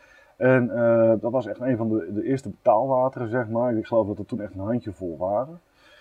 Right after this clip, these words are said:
En, ehm, ja, die, die was daarmee bezig. En, eh, wij hielden een beetje contact. En, en die zei van, eh, "Joh, kom hier gewoon heen." Ja, ik zeg, "Goed verhaal." Ik zeg, "Maar ik heb geen rijbewijs."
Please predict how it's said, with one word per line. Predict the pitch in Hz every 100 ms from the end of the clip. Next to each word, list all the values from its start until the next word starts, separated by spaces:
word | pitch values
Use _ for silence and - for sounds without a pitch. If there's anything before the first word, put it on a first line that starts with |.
| - _ -
En, | 127 131 127 123
ehm, | 120 120 117 113 - _ _ _ - - _
ja, | - 101
die, | 107 143 135 120
die | 135 127 98 _ _
was | 107 127 127
daarmee | 123 113 107 98
bezig. | 123 143 104 92 85 _
En, | 113 110 107 101 101
eh, | 98 98 95 98 95
wij | 92 110
hielden | 113 123 113 110
een |
beetje | 104 104 101 -
contact. | 101 98 143 143 - -
En, | 110 107 101
en | -
die | 107 107
zei | 107 104
van, | 92 101 104 -
eh, | 92 73 -
"Joh, | - 196 185 -
kom | - 151
hier | 139 196
gewoon | 139 113 92 85
heen." | 131 190 _ _ _ - _
Ja, | - 69
ik | -
zeg, | -
"Goed | - 139
verhaal." | 117 131 107 - _ _ _ _ _ _
Ik | 120
zeg, | 135
"Maar | 123 95
ik | -
heb | 147
geen | - 113
rijbewijs." | 160 185 120 107 - -